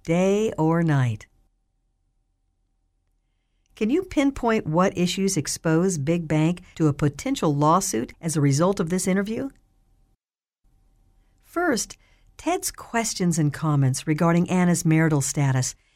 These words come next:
and how incredibly hot she looks in her miniskirt exposes the employer to potential sexual harassment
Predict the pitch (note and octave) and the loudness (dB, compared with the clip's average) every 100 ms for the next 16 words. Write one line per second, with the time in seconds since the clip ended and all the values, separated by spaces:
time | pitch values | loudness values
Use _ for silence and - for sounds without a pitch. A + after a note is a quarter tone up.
0 | _ - D#3+ A3 G#3 D#3+ - - E3+ G#3 | _ -4 0 2 4 2 -2 -4 -2 0
1 | G#3 D#3+ F#3+ G#3+ - A#3 A3+ B3+ - E3+ | 0 0 0 0 -4 -2 -2 -2 -4 -2
2 | E3 F3 G#3 - B3 C4+ - _ G#3+ - | 0 0 0 0 -2 -2 -8 _ -8 -6
3 | - D4 E4 D#4 D#4 - A3+ G#3 G3+ G3+ | -2 2 2 2 0 -2 0 0 0 0
4 | F#3+ F3+ F3 D3+ D#3 - G#3 G#3 G3 - | 2 2 0 -4 -6 -4 -4 -2 -4 -4
5 | F#3+ - F3+ E3+ D3+ D#3+ F3+ F3 D3 C#3 | -4 -4 -4 -2 0 2 0 0 0 0